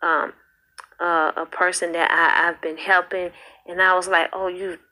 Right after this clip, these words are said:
grown and you've developed in all these areas," but, uh, it was, we had a defining moment. I'm like, "You stuck, you, you doing the same thing over and over again. It's all about you, how you think, and you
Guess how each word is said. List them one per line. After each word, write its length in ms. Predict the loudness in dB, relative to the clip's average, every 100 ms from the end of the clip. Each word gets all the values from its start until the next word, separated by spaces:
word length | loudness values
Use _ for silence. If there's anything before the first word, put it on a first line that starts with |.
| _ _ _
grown 440 | 0 2 4 0
and 160 | -2 -6
you've 200 | -8 -8
developed 440 | -8 0 2 2 0
in 100 | 0
all 220 | 2 2
these 200 | 0 -6 -2
areas," 400 | 2 4 2 -2
but, 240 | -2 -2 -6 -16 -20 -20 -12 -2
uh, 300 | 2 2 0 -6 _
it 40 | -2
was, 160 | -2 -4 -6
we 200 | -6 0
had 180 | 2 2
a 120 | 0
defining 540 | -4 2 4 4 2
moment. 380 | 4 4 2 -4 -10 -20 -18 -6
I'm 100 | 2
like, 420 | 2 2 -4 -6
"You 100 | -4
stuck, 400 | -2 -2 -4 -4 -14
you, 220 | -14 -10
you 180 | -10 -10
doing 220 | -8 -6 -8
the 100 | -8
same 400 | -2 0 0 -2
thing 200 | -4 -2
over 220 | -2 -2 0
and 100 | 0
over 160 | 0
again. 200 | -2 -2
It's 200 | -2 0
all 240 | 2 4 4
about 260 | 4 2 -2 -14
you, 120 | -14 -14 _ _ 2
how 160 | 2
you 220 | 2 -2 -8 _
think, 260 | 0 0 -2 -10 -14 -8
and 120 | -6
you 140 | -2